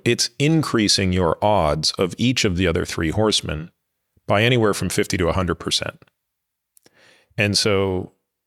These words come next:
it is the insidious thing that must be controlled. You have to be metabolically healthy. That is step one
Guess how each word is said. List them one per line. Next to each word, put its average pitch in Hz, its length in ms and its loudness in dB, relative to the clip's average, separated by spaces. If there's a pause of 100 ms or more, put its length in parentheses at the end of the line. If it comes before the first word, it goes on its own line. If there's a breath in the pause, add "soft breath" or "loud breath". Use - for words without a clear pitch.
(840)
it 123 200 -2
is 127 320 2
the 110 140 2
insidious 95 580 0
thing 95 280 -2
that 113 100 -4
must 85 300 -6
be 73 100 -6
controlled. - 560 -8 (460)
You 110 180 2
have - 520 -4
to 117 100 0
be 101 120 2
metabolically 85 600 0
healthy. 71 280 -4
That 120 240 0
is 117 200 2
step - 420 0
one 87 720 -4